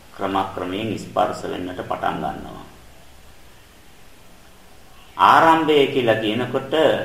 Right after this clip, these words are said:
හැම එකක්ම මේ කයට ඇතුල් වෙන ක්‍රමවේදය පිළිබඳ ඥානයක් පාළ වෙනවා. මේ ධම්ම ඥානං කියන මේ ඥානය පාළ වෙලා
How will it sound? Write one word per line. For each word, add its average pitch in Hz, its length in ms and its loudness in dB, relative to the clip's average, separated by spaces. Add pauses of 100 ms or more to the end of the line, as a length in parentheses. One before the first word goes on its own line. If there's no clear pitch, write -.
(640)
හැම 120 220 -4
එකක්ම 143 520 0
මේ 123 280 -4
කයට 120 400 0 (380)
ඇතුල් 147 400 -2
වෙන 107 200 2
ක්‍රමවේදය 104 680 2 (100)
පිළිබඳ 107 500 -2 (320)
ඥානයක් 95 640 -2
පාළ 78 260 0
වෙනවා. 53 440 -10 (2250)
මේ 104 160 -4
ධම්ම 107 400 2
ඥානං 135 580 4
කියන 143 280 -2 (480)
මේ 113 220 -2
ඥානය 104 460 4 (140)
පාළ 90 280 6
වෙලා 110 760 2